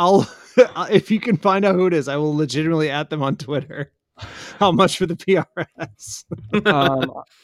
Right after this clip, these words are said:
Speaker 2: I know one of the drivers, so I can go back and I recognize the driver. So let me go back to, uh, driver D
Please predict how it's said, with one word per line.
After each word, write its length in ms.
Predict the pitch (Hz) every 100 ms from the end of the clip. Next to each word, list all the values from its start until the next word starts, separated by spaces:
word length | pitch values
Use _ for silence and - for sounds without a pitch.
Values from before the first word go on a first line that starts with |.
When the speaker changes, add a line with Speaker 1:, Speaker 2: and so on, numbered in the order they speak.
| _
Speaker 2:
I 100 | 131
know 140 | 143 170
one 160 | 165
of 40 | 165
the 60 |
drivers, 840 | 127 120 110 165 147 110 151 - - -
so 180 | - 131
I 120 | 110
can 200 | 135 135
go 160 | 123 135
back 280 | 120 135 - - - -
and 260 | 139 127 117
I 60 | 131
recognize 500 | 139 147 151 147 131
the 80 | 120
driver. 440 | 113 120 135 113
So 120 | -
let 40 | 131
me 60 | 135
go 140 | 147
back 260 | 131 139 -
to, 280 | - 131 127
uh, 160 | 117
driver 680 | 107 110 113 117 131 135 127
D 460 | 117 117 139 127